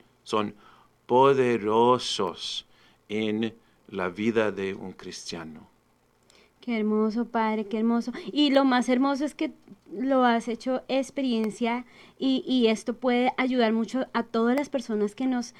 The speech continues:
Speaker 2: están escuchando y que tal vez están pasando por momentos de tristeza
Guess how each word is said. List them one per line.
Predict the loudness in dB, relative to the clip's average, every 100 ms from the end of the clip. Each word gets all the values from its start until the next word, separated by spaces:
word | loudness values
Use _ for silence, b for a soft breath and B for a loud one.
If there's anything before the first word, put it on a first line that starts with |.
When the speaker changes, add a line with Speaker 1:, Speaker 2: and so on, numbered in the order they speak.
| b
Speaker 2:
están | -4 -2 2 4
escuchando | 4 0 0 4 6 4
y | 2
que | 0
tal | 2 2
vez | 2 0
están | 2 2
pasando | 4 4 4 2
por | 4
momentos | 4 4 4 2 2
de | 2
tristeza | 2 -2 0 2 4 4 0